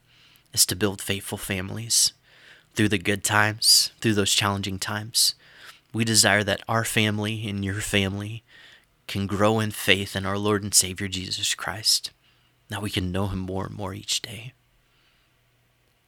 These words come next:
If you're walking through a challenge right now, or if you need a prayer request, or if you have a prayer request, sorry, um, send us an email. There will be an email address in, in the link of,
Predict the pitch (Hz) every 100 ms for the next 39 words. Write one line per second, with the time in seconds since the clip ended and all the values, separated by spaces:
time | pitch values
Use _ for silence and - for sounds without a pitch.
0 | _ _ _ _ _ - - 110 113 120
1 | 110 127 131 123 120 104 - - 120 120
2 | 131 117 127 131 131 113 107 117 117 117
3 | 110 - 107 110 117 - 131 131 - -
4 | - - - - _ _ - 101 95 87
5 | 90 95 101 - 98 101 104 - 101 -
6 | - - 107 - _ - - _ _ _
7 | _ - 107 - 117 104 101 104 90 95
8 | 95 104 113 - _ 160 - 117 110 104
9 | 92 92 - - 113 117 117 107 95 92
10 | - 98 95 - 104 95 113 117 104 98